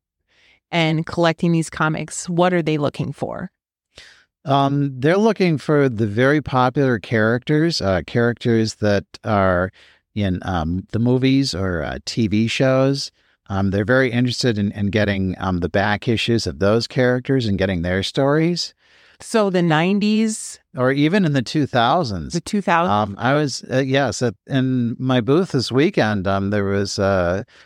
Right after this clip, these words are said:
Speaker 2: a woman who came up to me and she wanted, uh, the first appearances of the Winter Soldier character.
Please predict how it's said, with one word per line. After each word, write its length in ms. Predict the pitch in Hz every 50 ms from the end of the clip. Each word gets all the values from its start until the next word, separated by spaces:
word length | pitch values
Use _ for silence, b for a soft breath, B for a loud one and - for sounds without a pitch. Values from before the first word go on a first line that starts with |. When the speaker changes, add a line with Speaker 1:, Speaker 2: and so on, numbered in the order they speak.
| b b
Speaker 2:
a 80 | b 110
woman 280 | 117 117 110 107 107 98
who 100 | 120 110
came 480 | - - 120 110 104 104 101 98 - -
up 200 | 117 113 104 -
to 140 | - -
me 140 | 117 107 104
and 160 | 95 101 101
she 200 | 92 - - 127
wanted, 420 | 127 120 127 123 120 117 107 95 -
uh, 160 | 101 98 98
the 160 | 92 90 98
first 320 | - - 131 131 123 - -
appearances 680 | - - 123 117 117 117 104 - - 113 104 95 87 -
of 220 | 92 95 87 82
the 100 | 101 95
Winter 320 | 98 117 117 104 110 95
Soldier 600 | 85 - - 131 127 131 135 117 98 87 62 53 -
character. 720 | - - - - 55 - - - - - 53 53 - -